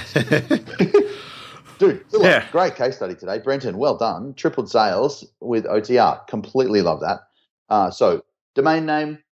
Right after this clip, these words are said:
Speaker 2: self-hosted WordPress.
Speaker 1: Uh, now, if, if that, if these steps are complicated, don't get too bogged down in it. A, a good domain name, go back and listen to our episode.
Speaker 2: Two.
Speaker 1: We've, we've talked about it. Uh,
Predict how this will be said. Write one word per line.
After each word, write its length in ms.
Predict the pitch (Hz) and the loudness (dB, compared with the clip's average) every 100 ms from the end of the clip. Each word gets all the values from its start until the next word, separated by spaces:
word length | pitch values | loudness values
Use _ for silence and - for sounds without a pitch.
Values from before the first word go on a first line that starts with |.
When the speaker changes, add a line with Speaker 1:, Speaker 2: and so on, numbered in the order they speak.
| _ _ | _ _
Speaker 2:
self-hosted 540 | - 143 139 120 117 95 | -2 0 0 -4 -6 -8
WordPress. 800 | 107 101 113 101 101 - - - | -6 -6 -8 -10 -10 -20 -8 0
Speaker 1:
Uh, 160 | 147 | 0
now, 240 | 156 160 151 | 2 2 2
if, 220 | 151 - | 0 -2
if 200 | 143 - | -4 0
that, 260 | 175 175 160 | 2 2 0
if 100 | 151 | 2
these 160 | 170 | 2
steps 240 | - 151 139 | 4 0 0
are 60 | |
complicated, 640 | 120 117 117 - 113 110 110 | -2 -2 -4 0 2 2 2
don't 220 | 120 113 | 0 0
get 180 | 107 - | -8 -4
too 160 | 107 | -6
bogged 260 | 98 101 98 | -4 -6 -4
down 240 | 101 98 | -4 -4
in 120 | 95 98 | -6 -10
it. 120 | - - | -12 -4
A, 200 | - 123 | -2 -2
a 40 | |
good 220 | 120 170 | 2 2
domain 380 | 165 123 117 117 | 4 0 2 0
name, 200 | 113 113 | -2 -4
go 200 | 113 135 | -2 -2
back 220 | 135 131 | 0 -4
and 100 | 123 | -6
listen 260 | 123 120 113 | -8 -8 -10
to 180 | - 110 | -2 0
our 280 | 104 95 - | 2 -2 -6
episode. 580 | 113 - 110 107 101 101 | -8 -8 -6 -2 -2 -4
Speaker 2:
Two. 140 | - 135 | -4 -2
Speaker 1:
We've, 200 | 113 - | -2 -6
we've 120 | 110 | -10
talked 280 | - 127 123 | 2 2 2
about 300 | 110 107 104 | 0 4 4
it. 260 | 98 - 104 | 2 -4 -2
Uh, 300 | 95 95 | 0 0